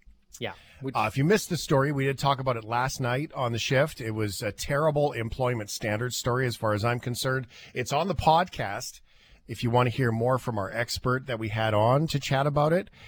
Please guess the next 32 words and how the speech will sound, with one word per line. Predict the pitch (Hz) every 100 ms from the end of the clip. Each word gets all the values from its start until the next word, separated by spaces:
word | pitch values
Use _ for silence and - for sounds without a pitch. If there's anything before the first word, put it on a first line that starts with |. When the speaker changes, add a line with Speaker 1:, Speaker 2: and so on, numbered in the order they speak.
| -
Speaker 2:
In | - 113
fact, | 135 131
Taylor | 139 120
McKee | 110 - 127
was | 117
on. | 120 120
He's | 113 113
from | 104
Brock. | 92 107 113 -
He |
was | 92 -
great | 110 110 110 98
and | 98
helped | 113 95
us | -
understand | 98 - 104 104
if | 98
this | 117 104
is | 107
a | 90
normal | 95 123 139
thing | 147
in | 139
sports. | - - 151 139 - - - - - - - _ _ _ _ _ -
Uh, | 92
the | 95 104
Canucks | 147 151 120 -
fired | 117 110 104 98 - _ - - - - -
Bruce, | 110 113 113 - -
uh, | 117 98 98 - _ _ _ _ -
Bo-, | 107 110 110 113 104
Bo-, | 110 110 123 127